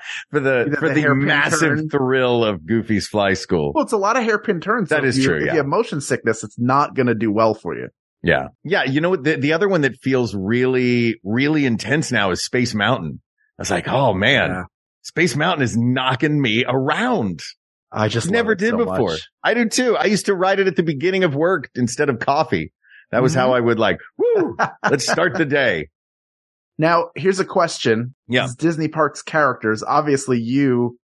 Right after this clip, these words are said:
Speaker 2: you've played multiple Disney Parks characters. Let me see if I can get them all.
Speaker 1: Oh, oh, okay. Wow.
Speaker 2: You were the mayor of Main Street.
Speaker 1: Correct.
Speaker 2: You were Captain Jack Sparrow.
Speaker 1: Correct.
Speaker 2: You were Push,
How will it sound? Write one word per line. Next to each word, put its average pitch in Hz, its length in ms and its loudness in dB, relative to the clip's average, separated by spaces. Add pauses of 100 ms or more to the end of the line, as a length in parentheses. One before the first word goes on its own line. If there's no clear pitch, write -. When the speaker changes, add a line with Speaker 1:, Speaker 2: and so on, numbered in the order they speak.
(100)
Speaker 2:
you've 190 220 -2
played 127 240 0
multiple 190 440 0
Disney 101 320 -4
Parks - 300 -4
characters. 76 480 -4
Let 117 100 0
me 139 80 2
see 156 120 0
if 147 140 0
I 127 120 2
can 117 260 -4
get 110 260 -4
them 95 160 -2
all. 73 280 -6 (520)
Speaker 1:
Oh, 123 380 2
oh, 120 360 2
okay. 113 480 0
Wow. 95 380 0 (280)
Speaker 2:
You 160 140 -2
were 196 80 2
the 190 80 2
mayor 185 300 2
of 165 80 -4
Main 143 220 2
Street. 143 340 -2 (520)
Speaker 1:
Correct. 101 560 0 (140)
Speaker 2:
You 135 120 -4
were 135 80 2
Captain 143 380 -2
Jack 135 280 0
Sparrow. 117 600 0 (300)
Speaker 1:
Correct. 90 720 0
Speaker 2:
You 139 140 0
were 143 160 0
Push, - 640 -4